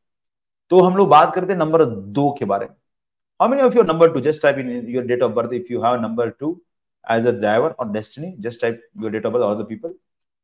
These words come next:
अ, मैं देखूंगा कि किसका क्या है, मैं कुछ प्रेडिक्ट भी कर सकता हूँ। अगर आप चाहते हो मैं प्रेडिक्ट करूँ, तो make sure you type।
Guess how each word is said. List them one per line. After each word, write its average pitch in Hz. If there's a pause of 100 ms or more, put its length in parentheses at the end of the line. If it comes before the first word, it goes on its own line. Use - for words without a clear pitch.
(160)
अ, 113
मैं 123
देखूंगा 131
कि 123
किसका 123
क्या 110
है, 135
मैं 127
कुछ 127
प्रेडिक्ट 123
भी 131
कर 120
सकता 117
हूँ। 104
अगर 107
आप 107
चाहते 104
हो 113
मैं 113
प्रेडिक्ट 107
करूँ, 131
तो -
make 104
sure - (180)
you 104
type। 98